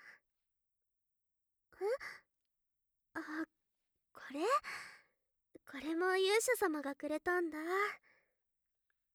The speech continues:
うん、ピアスっていうやつ。耳に穴を開けるなんて怖いなっ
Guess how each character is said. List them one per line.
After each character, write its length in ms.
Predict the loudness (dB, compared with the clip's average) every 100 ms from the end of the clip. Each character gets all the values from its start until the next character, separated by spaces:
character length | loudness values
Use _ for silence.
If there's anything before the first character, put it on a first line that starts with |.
| _ -4
う 40 |
ん、 260 | -2 -2 -6 -14 -20 -20 _ _ _ _ _ -8
ピ 220 | 0 4
ア 120 | 4
ス 240 | 2 -2 -2
っ 40 | -2 _ _
て 180 | -6 -4
い 220 | -2 -2
う 40 | 2
や 160 | 2
つ。 140 | 2 -4 -4 -10 -20 _ _ _ _ _ _ _ _ _ _
耳 320 | -10 -6 -4 -2
に 200 | -2 -4
穴 320 | -2 -2 0
を 40 |
開 100 | -2
け 160 | -2 -2
る 100 | 0
な 140 | 0
ん 80 | -2
て 160 | -4 -6 -4
怖 320 | -4 2 2
い 80 | 4
な 280 | 2
っ 20 | 0